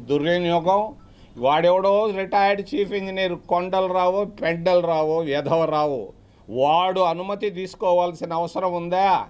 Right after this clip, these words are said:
ఆరు వందల కోట్ల రూపాయలను తిరుమల తిరుపతి దేవస్థానం మరి ఖర్చు చేయడం తగదు,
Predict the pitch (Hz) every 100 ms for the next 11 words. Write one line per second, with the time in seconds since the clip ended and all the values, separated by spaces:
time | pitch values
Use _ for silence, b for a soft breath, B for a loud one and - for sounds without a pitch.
0 | - b b - 160 180 190 185 180 180
1 | 175 202 208 233 196 190 180 185 185 196
2 | 240 208 196 196 208 196 190 180 190 220
3 | - 180 156 165 175 170 - 175 170 208
4 | 233 - B B B 139 147 156 147 139
5 | 131 B B B B - - - 151 151
6 | 180 175 170 180 196 190 151 160 165 196
7 | 208